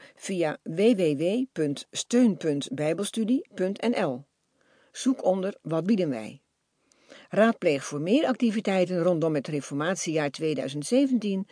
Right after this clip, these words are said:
de website van Revo vijfhonderd. W W W punt revo vijfhonderd punt N L. Zoek onder Actueel of Agenda.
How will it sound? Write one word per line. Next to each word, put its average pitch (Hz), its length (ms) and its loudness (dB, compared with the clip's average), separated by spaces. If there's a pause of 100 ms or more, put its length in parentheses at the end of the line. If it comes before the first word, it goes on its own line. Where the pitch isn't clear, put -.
(220)
de 175 100 -10
website 202 540 0
van 135 140 -6
Revo 170 520 -2
vijfhonderd. 139 840 -6 (580)
W 143 100 -4
W 147 340 0
W 240 260 2 (180)
punt 147 320 -4
revo 196 580 0
vijfhonderd 214 800 0
punt 196 320 -2
N 185 240 -6
L. 135 220 -6 (640)
Zoek - 320 -2
onder 165 300 2 (120)
Actueel 165 680 -2 (300)
of - 320 -2 (200)
Agenda. 143 580 -4